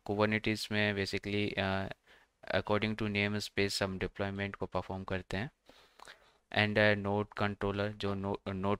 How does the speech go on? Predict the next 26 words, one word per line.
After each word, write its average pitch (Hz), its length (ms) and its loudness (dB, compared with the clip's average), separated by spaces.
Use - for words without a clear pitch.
पे 104 120 6
जो 104 180 0
भी, 104 260 2
uh, 98 200 4
सर्विसेज 98 600 -2
आपके 95 280 0
रन 95 180 -2
हो 98 120 -4
रहे 95 140 -2
हैं, 92 120 -4
like, 92 340 -4
uh, 95 240 -2
kubelet, 95 720 -4
kubeproxy 95 760 -2
and 90 180 -12
pods, 92 420 0
उनको 95 260 -4
वो 101 160 -2
मैनेज 101 320 -4
करेगा। 98 460 0
And, 98 220 2
uh, 101 260 6
replication, 113 640 2
uh, 107 360 2
controller, 101 500 -2
like, 98 220 4